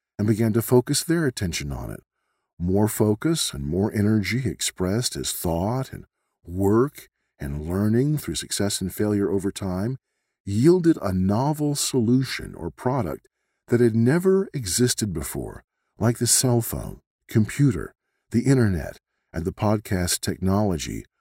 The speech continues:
we are both using right this second. Somebody decades ago focused on each of these as a possibility,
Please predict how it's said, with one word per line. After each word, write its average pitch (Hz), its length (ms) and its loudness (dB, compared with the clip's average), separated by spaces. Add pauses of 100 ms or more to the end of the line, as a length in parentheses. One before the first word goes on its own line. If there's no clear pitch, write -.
(160)
we 95 80 2
are 90 100 -2
both 101 400 2
using 98 480 0 (140)
right 71 320 -6 (120)
this 80 180 -4
second. - 560 -8 (760)
Somebody - 680 2
decades 147 560 0
ago 58 440 -6 (300)
focused - 560 2
on 95 200 -2
each 160 300 -2
of 131 160 -2
these 107 400 2
as 87 180 -6
a 90 80 -6
possibility, 71 960 -8